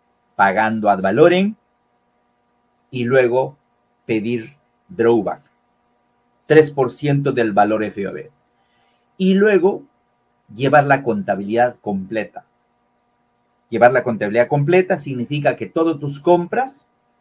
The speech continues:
sean con factura para que usted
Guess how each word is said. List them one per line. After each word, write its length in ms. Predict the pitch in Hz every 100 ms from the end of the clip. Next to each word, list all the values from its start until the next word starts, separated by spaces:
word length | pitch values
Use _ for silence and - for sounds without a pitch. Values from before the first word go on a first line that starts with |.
| _ _ _ _ _ _
sean 360 | - 131 131
con 180 | 117 107
factura 560 | - - - 202 226 240 _ _ _ _ _ -
para 300 | 110 101 -
que 100 | 104
usted 420 | - 151 156